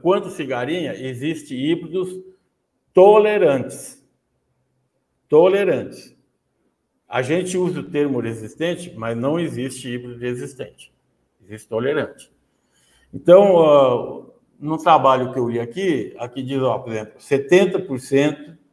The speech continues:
dos híbridos hoje são suscetíveis.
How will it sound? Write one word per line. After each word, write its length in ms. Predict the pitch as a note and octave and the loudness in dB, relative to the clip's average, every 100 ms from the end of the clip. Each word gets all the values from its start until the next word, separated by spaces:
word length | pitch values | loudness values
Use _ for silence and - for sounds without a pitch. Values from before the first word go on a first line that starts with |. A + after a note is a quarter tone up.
| _ _ _ _ _ _ _ - | _ _ _ _ _ _ _ -8
dos 420 | G#2+ C#3+ C3 A#2+ | 2 2 2 0
híbridos 460 | C3+ C#3+ A#2+ G#2+ A#2 | -2 -4 -8 -8 0
hoje 560 | C#3 D3+ C3 - - _ _ _ _ _ _ _ | 2 2 -2 -10 -18 _ _ _ _ _ _ _
são 220 | _ B2+ B2 | _ -4 -4
suscetíveis. 840 | C3 B2 C#3 C#3 G2+ D#2+ - | -6 -4 -4 -4 -8 -12 -20